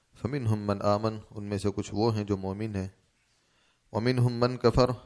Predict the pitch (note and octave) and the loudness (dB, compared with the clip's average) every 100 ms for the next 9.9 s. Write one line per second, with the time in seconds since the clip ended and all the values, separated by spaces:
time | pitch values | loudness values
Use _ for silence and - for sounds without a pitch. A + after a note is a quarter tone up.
0 | - _ - A2 - A2+ A2+ A2+ G#2 A2 | -20 _ -2 0 2 2 6 6 8 4
1 | G#2+ A2+ G2+ G2 F#2+ F#2 - G2 F#2+ G2 | 2 0 -2 -2 -4 -2 -2 -2 -6 -6
2 | G2 G2 _ _ _ _ _ _ _ _ | -8 -8 _ _ _ _ _ _ _ _
3 | G#2 G#2 G2+ G#2+ G#2+ G#2 A2 G#2+ G#2+ G#2 | 4 4 4 0 0 2 4 4 4 -2
4 | G#2 G2 B2 A2+ A2 A#2 B2 _ _ _ | 0 2 4 4 0 -2 -6 _ _ _
5 | - - _ _ - A2+ A#2 C3+ A#2+ A#2+ | -20 -20 _ _ -2 0 2 4 4 4
6 | A#2+ G#2+ G#2+ A#2 A2 G#2+ G#2 G#2 - G2 | 4 4 4 4 0 0 0 0 0 -2
7 | G2 A2+ A2 G#2+ G2 G2 G2 G#2+ - G#2 | 2 2 2 0 0 0 0 -2 -2 -6
8 | G2 A#2 G#2 F#2 G2 - _ _ _ _ | 0 4 4 2 -8 -12 _ _ _ _
9 | _ _ _ _ _ - G#2+ G#2+ | _ _ _ _ _ -4 4 6